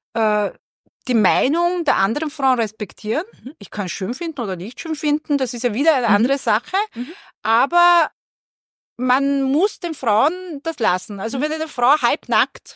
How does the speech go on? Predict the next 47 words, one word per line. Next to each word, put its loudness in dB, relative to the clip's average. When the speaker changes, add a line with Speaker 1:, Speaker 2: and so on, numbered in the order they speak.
Speaker 1:
herumrennt 2
Speaker 2:
Mhm. 0
Speaker 1:
und, -6
äh, 0
aussieht -2
wie -2
eine 0
von -2
einem -4
<laughs> -8
Speaker 2:
Ja, -2
ich -2
weiß, 2
was 2
du -
Speaker 1:
fragwürdigen 4
Milieu, 4
Speaker 2:
Ja. 2
Speaker 1:
dann 4
ist 0
das -4
ihr 2
Recht. -4
Speaker 2:
Ja. -12
Speaker 1:
Und 2
auch 0
wenn 0
eine -2
Dame 2
arbeitet 0
in -2
diesem -2
Milieu, -2
das -8
ist -10
ihre -2
Entscheidung. -4
Speaker 2:
Ja. -8
Speaker 1:
Also -4
wenn 4
sie, 0
solange 2
sie -4
das -4
freiwillig 0
macht. -2
Speaker 2:
Ja, -4